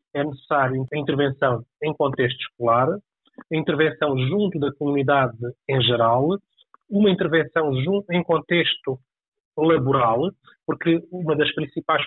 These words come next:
fontes de acesso ao, ao ecrã são as mensagens instantâneas e, e quem está em contexto laboral, o WhatsApp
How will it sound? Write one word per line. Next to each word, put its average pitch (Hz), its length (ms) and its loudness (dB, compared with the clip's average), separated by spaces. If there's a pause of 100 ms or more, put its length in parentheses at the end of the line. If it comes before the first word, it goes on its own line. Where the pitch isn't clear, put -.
fontes 170 300 -4
de 139 220 -6
acesso 131 600 -4 (480)
ao, 151 200 -10
ao 151 180 0
ecrã 147 480 0 (760)
são 151 280 -2
as 135 120 -2 (220)
mensagens 143 560 0
instantâneas 143 840 -2
e, 131 100 -10 (160)
e 143 60 -12
quem 143 160 -2
está 156 240 -2
em 143 80 -2
contexto 143 380 -4
laboral, 143 360 2
o 156 120 2
WhatsApp 143 420 -2